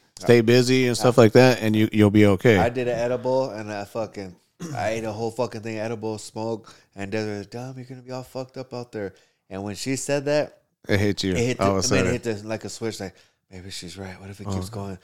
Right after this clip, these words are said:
Speaker 1: 'Cause it was already in you and you felt it,
Speaker 2: Yeah.
Speaker 1: but all of a sudden it's
Speaker 2: I
Speaker 1: like
Speaker 2: started sweating, dog. I was like, I had to lie down. I was like, oh, I started like, "What the fuck?"
Speaker 1: a voice in your head
Speaker 2: Yeah,
Speaker 1: like,
Speaker 2: dog,
Speaker 1: "You're
Speaker 2: like,
Speaker 1: fucked up. Everybody
Speaker 2: you,
Speaker 1: knows it."
Speaker 2: you're gonna,
Speaker 1: <laughs>
Speaker 2: yeah, you're, you're gonna be fucked up. And then, like, what if it does keep going? If I'm out there and off, I was just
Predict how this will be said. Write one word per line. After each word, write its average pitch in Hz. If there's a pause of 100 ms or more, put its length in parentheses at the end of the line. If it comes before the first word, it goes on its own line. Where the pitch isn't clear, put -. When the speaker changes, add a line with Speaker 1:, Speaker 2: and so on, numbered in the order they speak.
(120)
Speaker 1:
'Cause 113
it 113
was 113
already 135
in 147
you 156
and 123
you 123
felt 143
it, 165
Speaker 2:
Yeah. 156
Speaker 1:
but 107
all 110
of 113
a -
sudden 110
it's 107
Speaker 2:
I 113
Speaker 1:
like 104
Speaker 2:
started 120
sweating, 127
dog. 135
I 120
was 110
like, 110 (400)
I -
had 107
to 107
lie 104
down. 113
I -
was 104
like, 104
oh, 104
I 101
started 101
like, 95
"What 113
the 110 (160)
fuck?" 127
Speaker 1:
a 110
voice 101
in 104
your 101
head 98
Speaker 2:
Yeah, 131
Speaker 1:
like, 120
Speaker 2:
dog, 135
Speaker 1:
"You're 107
Speaker 2:
like, 107
Speaker 1:
fucked 98
up. 101
Everybody 98
Speaker 2:
you, 98
Speaker 1:
knows 98
it." 90
Speaker 2:
you're 107
gonna, 101
Speaker 1:
<laughs> -
Speaker 2:
yeah, 165
you're, 117
you're 113
gonna 107
be 101
fucked 104
up. 98
And 101
then, 107
like, 98
what 110
if 107
it 92
does 113
keep 95
going? 101
If 110
I'm 104
out 107
there 101
and 101
off, 101
I 104
was 101
just -